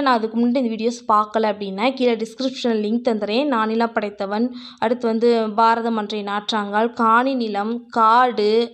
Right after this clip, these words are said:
அப்படியே நிற்கட்டும் அந்த மரம், இதெல்லாம் பார்த்தீங்க அப்படின்னா, இயற்கை சம்மந்தப்படுத்தி ஓடைங்கிற சொல் வந்திருக்கா அப்படிங்கிறத பார்த்தீங்க அப்படின்னா, ஓ, ஓடை அப்படிங்கிறது வாணிதாசன் எழுதியிருக்காரு அப்படிங்கிறது உங்களுக்கு ஞாபகம் வந்துரும். சரிங்களா? இப்போ வாங்க, இந்த கவிதையில என்னென்ன வரிகள் இந்த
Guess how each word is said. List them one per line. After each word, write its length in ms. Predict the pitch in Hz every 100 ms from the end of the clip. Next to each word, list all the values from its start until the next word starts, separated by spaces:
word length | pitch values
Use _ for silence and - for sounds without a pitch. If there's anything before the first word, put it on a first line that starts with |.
| -
அப்படியே 300 | 208 247 247 254
நிற்கட்டும் 460 | 240 240 214 220 208
அந்த 180 | 202 208 208
மரம், 260 | 208 220 226
இதெல்லாம் 380 | 233 233 254 269 254
பார்த்தீங்க 400 | 226 233 240 240
அப்படின்னா, 340 | 214 208 208 294 359 - - - 254
இயற்கை 300 | 320 320 302 285
சம்மந்தப்படுத்தி 640 | 254 262 254 254 226 285 262 247
ஓடைங்கிற 380 | 247 262 254 240 -
சொல் 200 | 240 226
வந்திருக்கா 400 | 208 202 208 196 185 185
அப்படிங்கிறத 460 | 202 214 220 208 220 220
பார்த்தீங்க 320 | 208 214 214 208
அப்படின்னா, 360 | 202 190 214 392 494 - -
ஓ, 100 | 240 208 226
ஓடை 240 | 285 285 294
அப்படிங்கிறது 400 | 240 233 226 226 494 427
வாணிதாசன் 500 | 320 285 269 269 240
எழுதியிருக்காரு 400 | 220 220 208 214
அப்படிங்கிறது 380 | 202 208 208 269
உங்களுக்கு 320 | 226 202 320 403 - 220
ஞாபகம் 340 | 202 208 208
வந்துரும். 300 | 196 190 -
சரிங்களா? 300 | 269 277 294 208 - - 226
இப்போ 120 | 240
வாங்க, 160 | 254 269
இந்த 100 | 240 240
கவிதையில 440 | 247 262 254 294 240
என்னென்ன 260 | 247 294 285 254
வரிகள் 340 | 262 294 381 453 -
இந்த 120 | 226